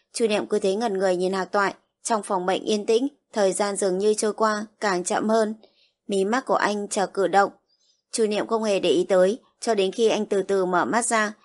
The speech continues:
quay khuôn mặt tái nhợt và u ám của mình, nhìn về phía cô. Sau khi đối diện với đôi mắt đen sâu thẳm của Hạc Toại, Chu Niệm mới ý thức được anh đã tỉnh rồi. Trong phòng bệnh, nồng nặc mùi thuốc khử trùng,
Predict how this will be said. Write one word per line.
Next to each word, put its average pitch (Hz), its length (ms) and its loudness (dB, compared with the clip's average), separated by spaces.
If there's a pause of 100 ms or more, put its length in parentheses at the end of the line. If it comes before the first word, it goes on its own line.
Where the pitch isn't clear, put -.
(200)
quay 226 180 4
khuôn 214 200 -2
mặt 196 120 -2
tái 180 240 0
nhợt 220 260 0 (120)
và 196 180 0
u 214 200 4
ám 185 200 0
của 240 160 0
mình, 190 260 -2 (280)
nhìn 202 240 -2
về 185 220 2
phía 196 220 0
cô. 220 360 4 (420)
Sau 220 200 0
khi 220 140 0
đối 190 180 4
diện 233 260 2
với 190 120 0
đôi 214 160 2
mắt 226 200 -2
đen 214 180 -2
sâu 214 160 -2
thẳm 196 220 -2
của 170 80 0
Hạc 190 240 -2
Toại, 196 240 0 (280)
Chu 240 140 -4
Niệm 208 240 -2
mới 180 120 2
ý 190 140 4
thức 269 200 -4
được 196 300 2 (140)
anh 208 220 -4
đã 208 160 2
tỉnh 190 280 0
rồi. 185 340 0 (640)
Trong 226 220 -2
phòng 214 240 -2
bệnh, 196 180 2 (260)
nồng 202 200 2
nặc 190 260 2
mùi 202 240 0
thuốc 262 220 -2
khử 196 200 0
trùng, 190 320 0